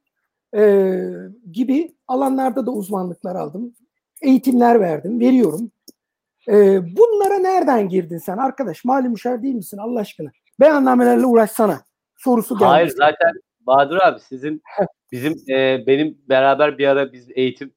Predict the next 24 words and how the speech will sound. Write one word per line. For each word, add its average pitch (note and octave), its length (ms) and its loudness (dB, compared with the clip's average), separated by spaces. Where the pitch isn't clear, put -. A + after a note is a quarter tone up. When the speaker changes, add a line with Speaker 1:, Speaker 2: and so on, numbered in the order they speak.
Speaker 2:
e, A#2+ 200 -6
turları B2+ 380 -2
yaptık - 320 0
ikimiz. A#2 500 -16
Siz - 400 -12
önden D3 400 0
gittiniz, D3 320 -8
insanların D3+ 540 0
beyinlerini D3 380 2
açtınız, E3 520 -2
ben D3+ 200 2
doldurdum. C3+ 580 0
Böyle B2+ 200 2
birlikte C4 380 0
güzel C4 160 4
Speaker 1:
<laughs> - 20 -
Speaker 2:
çalıştık. - 300 -2
Speaker 1:
Çok C4+ 160 4
Speaker 2:
Bizim C4+ 160 2
Speaker 1:
teşekkür D#4+ 200 4
Speaker 2:
yine E4+ 80 2
Speaker 1:
ederim. B3+ 200 0
Speaker 2:
Yeni - 220 4
Gelecek, D#3 400 2